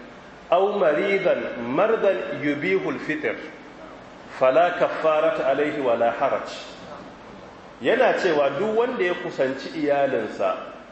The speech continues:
a cikin halin, a kaman watan Ramadana, ya kasance shi matafiyi ne, ita ma ta zama matafiya. Sannan na biyu, ko shi marar lafiya ne, ita ma marar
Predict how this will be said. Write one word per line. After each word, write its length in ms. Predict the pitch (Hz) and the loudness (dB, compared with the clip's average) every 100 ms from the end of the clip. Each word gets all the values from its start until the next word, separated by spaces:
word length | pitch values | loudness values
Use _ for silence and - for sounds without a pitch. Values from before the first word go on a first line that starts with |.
| - - - - - - - - - - - | -20 -20 -20 -20 -20 -20 -20 -20 -20 -8 2
a 80 | 151 196 | 2 2
cikin 320 | 196 220 202 180 | 2 4 4 4
halin, 560 | 196 196 202 196 196 - | 4 4 4 2 0 2
a 80 | 156 151 | 2 4
kaman 240 | 151 170 | 4 4
watan 320 | 190 208 190 | 4 4 4
Ramadana, 680 | 139 123 117 123 131 123 101 95 - - - | 4 4 2 2 2 2 0 -4 -8 -12 -6
ya 120 | 131 175 | 0 2
kasance 480 | 233 214 170 160 151 | 2 2 0 0 -2
shi 300 | - 190 208 | -2 -4 -2
matafiyi 560 | 214 214 190 165 160 175 | 0 2 0 0 -2 0
ne, 100 | 156 156 | 0 0
ita 160 | 190 185 | 0 0
ma 220 | 180 185 | 2 0
ta 160 | 175 139 | 2 2
zama 220 | 139 139 | 2 2
matafiya. 600 | 143 151 - 110 95 95 - - - - - - - - - | 2 0 -4 -6 -4 -4 -4 -14 -16 -18 -20 -20 -20 -18 -16
Sannan 480 | - 208 196 180 180 | 2 4 6 4 4
na 80 | 214 | 2
biyu, 300 | 202 208 202 208 | 2 0 0 2
ko 160 | 214 | 2
shi 340 | - - 220 220 | 2 -4 -4 0
marar 300 | 233 226 185 | 2 4 2
lafiya 640 | 175 175 175 196 180 135 120 | 2 2 2 2 2 2 0
ne, 320 | 117 107 - - - - | -2 -4 -8 -14 -16 -6
ita 240 | 208 220 208 | -4 0 0
ma 160 | 202 190 | 2 0
marar 420 | 180 208 226 | 2 2 2